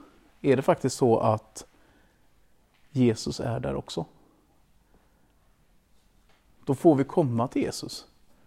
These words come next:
Både när vi är arga på honom får vi komma till Gud. När vi är ledsna och när vi inte förstår. Och det Jesus pratade om, det här de inte förstod,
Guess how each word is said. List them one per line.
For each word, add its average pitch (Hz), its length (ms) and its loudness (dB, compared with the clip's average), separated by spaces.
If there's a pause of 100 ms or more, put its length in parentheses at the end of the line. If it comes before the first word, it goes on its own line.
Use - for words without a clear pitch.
(140)
Både 147 300 8
när 190 80 6
vi 240 80 6
är - 60 2
arga 185 380 2
på - 160 -6
honom - 200 -12 (280)
får 147 120 -6
vi 160 60 -2
komma 139 240 -4
till - 100 -10
Gud. - 200 -8 (1200)
När 160 140 4
vi 165 120 2
är 139 60 4
ledsna - 560 -2 (200)
och - 100 -4
när 135 100 4
vi 147 60 2
inte 143 160 -4
förstår. - 400 -6 (2000)
Och 143 300 10 (1600)
det 135 140 0
Jesus 185 440 2
pratade 143 440 4
om, 117 140 0
det 127 60 4
här 139 120 4
de 147 120 4
inte 127 180 -2
förstod, 139 480 -4